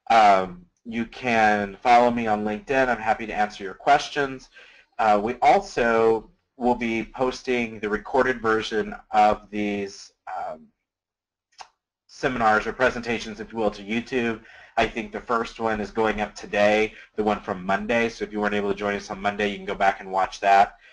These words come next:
Uh, this one will probably be up by middle of next week at the latest. And so we encourage you to share these with your internal teams, share these with your clients, and, um, and reach out to us if you have questions. We're here to help you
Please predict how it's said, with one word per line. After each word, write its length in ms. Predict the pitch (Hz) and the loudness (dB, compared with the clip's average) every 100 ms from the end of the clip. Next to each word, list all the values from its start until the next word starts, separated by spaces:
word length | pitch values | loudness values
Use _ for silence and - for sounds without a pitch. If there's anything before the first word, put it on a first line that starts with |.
| _ - | _ 0
Uh, 240 | 104 98 | 4 4
this 320 | 90 110 110 117 | 4 -2 -2 -4
one 160 | 107 | -6
will 140 | 104 90 | -6 -2
probably 540 | 110 101 104 104 104 | 2 2 2 -4 -4
be 280 | 98 98 98 | -8 -12 -4
up 320 | 101 98 - | 4 4 4
by 140 | 98 98 | -2 -4
middle 360 | 98 107 110 | -4 -2 -2
of 140 | 104 101 | -2 -4
next 320 | 95 - - | -10 -10 -8
week 320 | 104 107 104 | -4 -4 -6
at 140 | - - | -14 -12
the 80 | 95 | -4
latest. 600 | 110 131 131 127 - _ _ _ _ 123 | -2 2 0 0 -4 _ _ _ _ -4
And 160 | 117 | -4
so 220 | - 127 | -2 0
we 120 | 117 120 | 2 0
encourage 540 | 117 143 131 135 127 | -2 2 2 2 -2
you 60 | 117 | -6
to 100 | 104 | -6
share 380 | - 123 123 | 0 4 4
these 340 | 127 123 117 120 | 4 0 -4 -4
with 220 | 113 107 | -4 -4
your 120 | 107 | -4
internal 420 | 110 107 117 113 | -6 -6 -6 -6
teams, 360 | 107 120 110 104 | -8 -8 -8 -8
share 340 | - 117 117 | -6 0 0
these 260 | 117 117 104 | 0 -4 -8
with 140 | 107 | -10
your 100 | 110 | -8
clients, 640 | 104 110 104 104 101 98 - _ _ _ _ | -6 2 2 4 0 -6 -16 _ _ _ _
and, 460 | 113 113 104 104 107 | -2 0 0 -2 4
um, 440 | 101 98 98 98 - | 6 6 2 -8 -8
and 140 | 120 | -6
reach 220 | 147 - | -6 2
out 180 | 208 214 | 2 2
to 100 | - | -2
us 140 | 107 120 | -6 -6
if 120 | 117 | -6
you 60 | 117 | -6
have 100 | - | -2
questions. 500 | 120 117 - 95 107 | -2 -2 -6 -10 -6
We're 140 | 110 | -6
here 220 | 110 120 | -2 -2
to 160 | 117 101 | -2 -4
help 320 | 123 143 160 | 0 0 -2
you 460 | 117 113 110 107 | -2 2 2 2